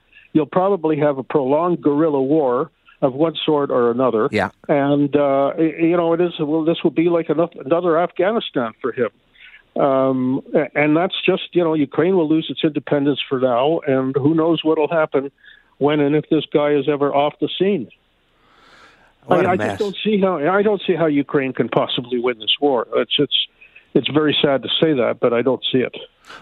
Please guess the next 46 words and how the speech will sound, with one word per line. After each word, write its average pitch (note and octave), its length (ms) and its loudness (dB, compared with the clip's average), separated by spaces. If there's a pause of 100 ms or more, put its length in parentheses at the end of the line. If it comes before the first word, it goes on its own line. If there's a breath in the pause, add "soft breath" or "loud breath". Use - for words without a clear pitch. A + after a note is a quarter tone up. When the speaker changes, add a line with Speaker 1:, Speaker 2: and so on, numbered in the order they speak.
(120)
Speaker 2:
Well, C4 120 2
I A#3+ 40 -2
mean, A3+ 200 0
and G3+ 180 0
that's A#3 180 -2
the F3 100 0
other E3 100 0
thing. B2+ 280 -2
Realistically E3+ 680 0
speaking, G#2 520 -2
if F3+ 320 -2
nato C#3+ 520 0 (200)
decides, A2+ 600 0
or, A2+ 220 0
you C3 120 -2
know, A#2+ 60 -2
any E3+ 260 0
of A2 80 -2
the G#2 120 0
allies F#2+ 320 -2
decide G2 380 -2
that, G2+ 100 -2
okay, G#2 280 -2 (280 loud breath)
we C3 120 0
can't D3 420 -2
jump B2 300 0
in G#2+ 160 0
and G#2 140 -2
basically G2+ 400 -2
fight G#2+ 280 -4
this G#2 180 -6
war G#2 180 0
on F#2 140 -2
Ukraine's F#2+ 360 -4
behalf, G#2+ 300 0
we A#2+ 80 -2
can C3+ 120 0
support F#3 340 -2
them. F2 140 -8 (340 loud breath)
You're A3+ 160 -2
talking C#4+ 360 0
Speaker 1:
Yeah. G3+ 40 2
Speaker 2:
about D#3+ 220 0
Ukraine F3 420 0
fighting D#3 300 0
against C#3 300 -2